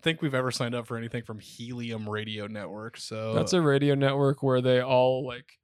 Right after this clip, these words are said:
Speaker 2: s-, inhale helium before they go on the air, so their voices are all high pitched.
Speaker 1: Yeah, I really like the, the, the, the addressing thing here. "Hello, content creator."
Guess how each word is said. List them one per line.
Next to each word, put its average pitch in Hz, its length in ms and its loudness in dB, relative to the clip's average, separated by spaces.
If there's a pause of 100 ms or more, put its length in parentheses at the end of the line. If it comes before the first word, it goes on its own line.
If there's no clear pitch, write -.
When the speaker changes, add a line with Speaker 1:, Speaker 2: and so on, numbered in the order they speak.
(140)
Speaker 2:
s-, - 340 -14
inhale 135 380 -2
helium 127 500 -8
before 127 240 -12
they 120 100 -6
go 123 100 -6
on 120 140 -6
the 123 80 -4
air, 123 260 2
so 120 140 0
their 131 140 2
voices 143 420 -2
are 147 80 -4
all 156 120 -4
high 147 180 -4
pitched. - 380 -8
Speaker 1:
Yeah, 117 360 -6
I 120 160 -2
really 180 220 4
like 143 280 0
the, 117 220 -2 (480)
the, 107 300 -10 (280)
the, 104 220 -12 (340)
the 110 160 -10
addressing 113 640 -6
thing 131 180 -6
here. 131 240 -6
"Hello, 175 260 2
content 117 540 -6
creator." 117 480 0